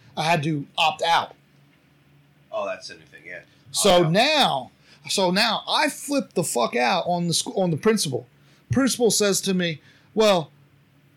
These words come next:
Speaker 1: well, wh-, what's the big deal? You're, you're literally the only, the only parent that had a problem with this." I said, "Listen, I don't give a shit about you. I mean, I care about what you did. I don't, I almost understand what you're trying to do for these, like,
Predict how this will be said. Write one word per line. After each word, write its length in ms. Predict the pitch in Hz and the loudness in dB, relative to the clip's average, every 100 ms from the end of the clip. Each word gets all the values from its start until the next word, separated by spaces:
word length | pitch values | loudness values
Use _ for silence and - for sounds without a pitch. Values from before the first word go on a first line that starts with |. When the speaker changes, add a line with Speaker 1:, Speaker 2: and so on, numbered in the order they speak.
| _ _ | _ _
Speaker 1:
well, 220 | - 202 196 - | 0 0 0 -2
wh-, 20 | |
what's 360 | 196 226 208 | -2 0 0
the 60 | 190 | 0
big 200 | 165 160 | 0 0
deal? 180 | 190 220 | 0 0
You're, 160 | 165 190 | 0 0
you're 280 | 165 214 | 0 0
literally 380 | 202 208 240 190 | 2 4 4 2
the 100 | 165 | 2
only, 220 | 180 190 | 0 -2
the 240 | 170 180 165 | -4 -4 -2
only 180 | 190 165 | -2 -2
parent 300 | 185 220 208 | -2 -2 -2
that 80 | |
had 100 | 165 | -2
a 40 | 151 | -2
problem 320 | 170 196 220 | -2 -2 0
with 140 | 143 - | -2 -4
this." 180 | 185 | -4
I 40 | 165 | -2
said, 200 | 185 175 | 0 2
"Listen, 380 | 208 - 185 - _ _ _ _ | 2 0 -4 -8 _ _ _ _
I 60 | 214 | -4
don't 80 | 208 | -2
give 120 | 220 | 0
a 40 | |
shit 240 | 151 - 202 | 0 0 0
about 240 | 156 143 | 0 -2
you. 40 | 151 | -4
I 160 | 156 180 | -4 -4
mean, 120 | 190 190 | -2 -2
I 80 | 190 | -2
care 240 | - 233 | -2 -2
about 280 | 208 180 170 | 0 0 0
what 160 | 185 196 | -2 -2
you 120 | 165 | -2
did. 220 | 165 151 | 0 0
I 240 | 151 220 | 0 0
don't, 220 | 233 226 240 | 0 -2 0
I 100 | 190 | 0
almost 440 | 247 285 277 - | 2 2 0 0
understand 520 | 233 233 208 202 190 170 | 0 0 0 0 0 -2
what 120 | 170 | -2
you're 120 | 170 | -4
trying 240 | - 170 160 | -4 -4 -4
to 60 | |
do 200 | 139 180 | -2 -2
for 140 | 156 147 | -2 -6
these, 240 | 139 131 - - | -6 -6 -8 -4
like, 340 | 160 143 | -4 -4